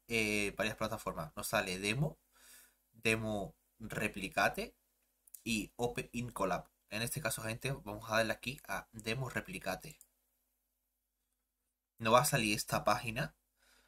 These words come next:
y nos va a salir una imagen de ejemplo que ellos han puesto. Ya habéis visto que es una locura esta imagen borrosilla a, a la nítida, o sea, es increíble. Vamos a borrar esta imagen y vamos a seleccionar la imagen que yo he descargado de Google.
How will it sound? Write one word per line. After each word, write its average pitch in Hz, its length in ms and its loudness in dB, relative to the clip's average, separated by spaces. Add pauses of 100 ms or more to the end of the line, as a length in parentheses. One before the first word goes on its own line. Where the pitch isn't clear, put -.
(600)
y 110 180 2
nos 107 120 -2
va 110 60 0
a - 20 -2
salir 113 220 0
una 107 80 -2
imagen 107 360 0
de 92 80 -2
ejemplo 127 420 -4
que - 100 -4
ellos 110 180 -6
han 98 100 -8
puesto. 180 380 -6
Ya 107 140 -4
habéis 98 120 -6
visto 104 220 -6
que - 100 -14
es - 100 -18
una 95 100 -8
locura 92 360 -6
esta 117 180 -8
imagen 98 400 -6
borrosilla 90 720 -4
a, 87 320 -14 (300)
a - 80 -10
la 90 220 -16
nítida, 135 300 -4
o 156 40 -6
sea, - 140 -10
es - 80 -16
increíble. 104 500 -6 (320)
Vamos 113 240 4
a 113 60 0
borrar 98 240 -2
esta - 180 -6
imagen 82 380 -6 (1080)
y 107 200 -4
vamos 104 260 0
a 104 40 -2
seleccionar 101 420 -2
la 92 60 0
imagen 95 260 -4
que 87 120 -6
yo 107 120 0
he - 20 0
descargado 101 540 0
de 82 140 -6
Google. 135 440 2